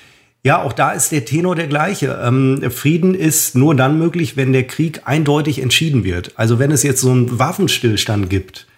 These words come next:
ähm, so ein, da wabert immer noch der Konflikt. Und solange irgendwo ein Konflikt wabert, wird es zum Ausbruch kommen. Ähm, es, ja, es wird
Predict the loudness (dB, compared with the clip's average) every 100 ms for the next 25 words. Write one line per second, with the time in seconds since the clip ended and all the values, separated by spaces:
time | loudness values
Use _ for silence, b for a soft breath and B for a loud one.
0 | b b b b b -6 0 2 2 0
1 | -4 -14 -20 _ _ 0 0 0 -4 -14
2 | -18 -20 -16 -16 -16 -20 -20 -20 -20 -20
3 | -20 -20 -16 -2 0 2 2 2 -2 0
4 | 0 0 -2 -4 -4 -4 -4 -6 -2 0
5 | 2 2 0 0 0 -2 -2 -4 -4 -4
6 | 0 0 0 -2 -4 -2 -2 -2 -4 -2
7 | -2 -4 -4 -6 -4 -2 0 -2 -8 b
8 | b b b -2 0 0 0 0 0 -4
9 | -16 -18 -12 0 0 0 -4 -8 -6 -4
10 | 0 0 0 -8 -10